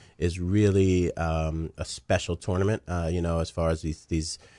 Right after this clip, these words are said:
these midseason and holiday tournaments go. Um, we started that when I worked there,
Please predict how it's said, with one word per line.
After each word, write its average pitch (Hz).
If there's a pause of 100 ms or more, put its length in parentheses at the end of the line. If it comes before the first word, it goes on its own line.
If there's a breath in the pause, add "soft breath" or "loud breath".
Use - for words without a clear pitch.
(180 soft breath)
these 87
midseason 90
and 82
holiday 87
tournaments 90
go. 90
Um, 78
we 87
started 107
that 107
when 92
I 92
worked 92
there, 95